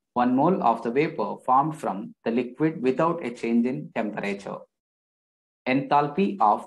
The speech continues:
sublimation. One mole of the vapor formed from the solid. Enthalpy of atomization. One mole of the substance broken into isolated atoms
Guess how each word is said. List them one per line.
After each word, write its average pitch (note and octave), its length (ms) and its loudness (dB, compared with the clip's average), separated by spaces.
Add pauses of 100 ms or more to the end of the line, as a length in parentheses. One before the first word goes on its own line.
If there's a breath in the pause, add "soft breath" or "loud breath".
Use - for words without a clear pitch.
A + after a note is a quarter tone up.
sublimation. A2+ 880 -2 (180)
One C#3 320 2
mole G3 280 2
of A#2 180 0
the A2 80 -6
vapor A2+ 560 -6
formed D#3+ 340 2 (1500)
from E3+ 320 0
the A#2 120 -6
solid. F2+ 440 -4 (1500)
Enthalpy C#3+ 680 2
of A2+ 300 2 (380)
atomization. C3 1000 0 (360)
One C#3+ 280 2
mole F#3+ 300 4
of A#2 160 2
the A2 100 -4
substance A2+ 560 -6
broken E3+ 580 0
into A2+ 480 -2
isolated D3 760 0
atoms A2 500 -6